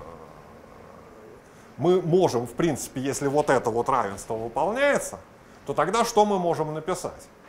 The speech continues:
Мы можем написать следующее. Мы можем воспользоваться первым равенством. Вот там вот у нас было, ой, э, у нас было, вот здесь стояло V изначально. То есть,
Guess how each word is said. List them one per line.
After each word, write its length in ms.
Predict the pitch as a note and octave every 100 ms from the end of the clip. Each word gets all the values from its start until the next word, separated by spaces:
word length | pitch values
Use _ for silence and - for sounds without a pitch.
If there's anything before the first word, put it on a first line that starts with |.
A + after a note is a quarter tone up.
| -
Мы 200 | A#2 G#3
можем 400 | A3+ F#3 A3 A#3+
написать 460 | G3 F3 C3+ E3+ G#3
следующее. 500 | - E3+ G#2+ G#2 A#2+
Мы 80 | E3
можем 300 | E3+ D3 D3+
воспользоваться 640 | E3 - F3 C3 D3 C#3+
первым 380 | - D#3+ D3 E3
равенством. 440 | A#3+ C4 G3+ C#3 C3
Вот 180 | C#3
там 160 | D3 C3
вот 140 | A2+
у 40 | C3
нас 260 | A2+ G#2+ - -
было, 360 | A#2 C3 A#2 - - - -
ой, 160 | F#2+ F2+ - - - -
э, 60 | G2 F2+ F2 E2+ E2+ E2+ E2 - - -
у 80 | B2
нас 240 | C#3 A2+
было, 400 | A2 D3 A#2+ G2+ - - - -
вот 200 | A#2+ A#2
здесь 280 | A#2+ A2
стояло 480 | - A#2+ A#2 A2+ A#2+
V 320 | B2+ G#3+ B3+ B3+ - - - - - - -
изначально. 640 | A2+ A2+ C3 B2+ - F2 F2 - - -
То 60 | -
есть, 120 | E2+